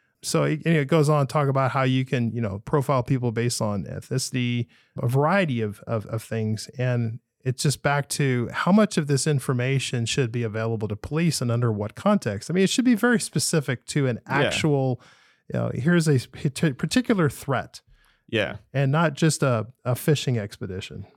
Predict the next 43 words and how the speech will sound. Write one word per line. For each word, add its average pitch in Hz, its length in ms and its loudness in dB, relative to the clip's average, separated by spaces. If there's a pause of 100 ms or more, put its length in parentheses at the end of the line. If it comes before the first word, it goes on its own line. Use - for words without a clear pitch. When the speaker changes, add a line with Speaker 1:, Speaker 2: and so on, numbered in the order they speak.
Speaker 2:
I 110 120 -6
mean, 104 260 0
obviously, 104 380 -2
if - 80 -8
the 92 80 -8
police 98 220 -6
have 107 40 -12
been 95 100 -6
doing 95 200 -4
it 92 100 -8
so 98 160 -2
far, 95 220 -4
the 95 80 -6
courts 98 320 -8
have 95 120 -6
been, 92 260 -6 (220)
at 107 80 -6
least 95 360 -6 (180)
in, 98 220 -4
I 95 60 -4
think, 107 200 -6
New 107 100 -6
Jersey, 120 400 -4
is 123 100 -6
that 123 100 -2
what 127 100 -2
it 131 80 -6
said? 139 220 -6 (100)
Speaker 1:
Correct, 113 420 0
Speaker 2:
Yeah, 117 160 2
I've 104 40 0
Speaker 1:
yeah. 104 100 -2
Speaker 2:
been 107 80 -2
leaning 107 240 0
more 101 140 0
toward 101 260 -4
the, 98 80 0
"Yeah, 95 160 0
that's 92 200 -4
fine" 101 260 -2
side, - 280 -8
but - 220 -8
that's, 101 240 -6